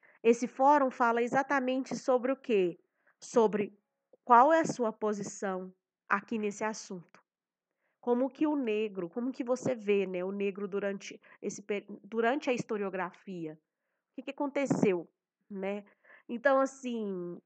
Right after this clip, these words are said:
como que essa sociedade, ela, porque a gente sabe,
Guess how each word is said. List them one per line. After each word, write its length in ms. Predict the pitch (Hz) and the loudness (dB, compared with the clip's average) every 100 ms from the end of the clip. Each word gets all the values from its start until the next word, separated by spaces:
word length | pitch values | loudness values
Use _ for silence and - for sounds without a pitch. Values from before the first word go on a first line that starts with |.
| _ _ _ _ | _ _ _ _
como 260 | 285 349 | 0 0
que 340 | 381 285 254 - | 0 -4 -6 -8
essa 280 | - 247 247 | -4 -4 -6
sociedade, 840 | 220 233 - 233 196 196 196 185 190 | -10 -8 -6 -6 0 0 0 -2 -2
ela, 340 | 190 196 196 - 208 - | 0 -2 -6 -12 -20 -20
porque 160 | _ 254 | _ 2
a 60 | |
gente 220 | 226 262 240 | 2 0 -6
sabe, 640 | - 196 240 392 233 180 | 2 6 6 6 0 -10